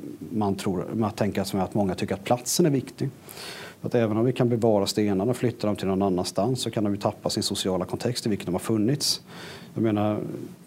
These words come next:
återigen, ska du ta ett kulturområde med flera fornlämningar och tänka att du flyttar dem från den platsen där de har varit och där vi har hittat dem, så kanske de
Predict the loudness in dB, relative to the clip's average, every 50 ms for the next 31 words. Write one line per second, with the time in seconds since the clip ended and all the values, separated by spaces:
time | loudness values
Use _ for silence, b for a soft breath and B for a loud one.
0 | -12 -6 0 2 2 4 4 4 4 4 4 4 4 4 4 6 6 8 8 8
1 | 8 6 4 2 0 0 0 4 4 4 6 6 4 4 4 4 4 4 4 4
2 | 4 4 2 2 2 2 4 4 4 4 4 4 4 4 4 4 4 4 4 4
3 | 4 4 4 4 4 2 2 0 -2 -4 -4 -2 -4 -4 -4 -8 -6 -2 0 2
4 | 2 2 0 -2 -2 -4 -4 -2 -2 -2 0 0 2 2 2 2 0 0 2 4
5 | 4 6 6 4 4 4 2 2 2 2 0 0 0 0 0 0 2 4 6 6
6 | 6 6 6 4 6 6 8 8 8 8 8 6 4 4 2 4 4 4 4 4
7 | 4 2 2 0 -2 -4 -6 -4 -2 -2 -2 -2 -2 -2 -2 -2 -2 0 0 0
8 | 0